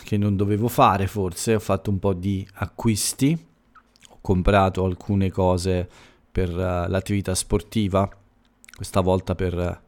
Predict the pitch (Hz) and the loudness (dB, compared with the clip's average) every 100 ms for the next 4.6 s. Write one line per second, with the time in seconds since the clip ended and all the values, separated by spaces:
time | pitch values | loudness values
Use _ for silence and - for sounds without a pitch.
0 | _ - 90 87 - 98 104 101 85 87 | _ -8 -6 -4 -4 -2 0 -2 -2 -4
1 | 90 - _ - - - _ _ _ 110 | -6 -10 _ -20 -20 -20 _ _ _ -10
2 | 98 92 101 95 98 92 92 90 92 - | -6 0 2 2 2 0 -2 -2 -4 0
3 | 101 95 98 92 98 95 95 92 90 90 | 0 2 0 0 -2 -4 -2 -4 -4 -4
4 | 90 87 90 95 92 | -4 -6 -8 -8 -8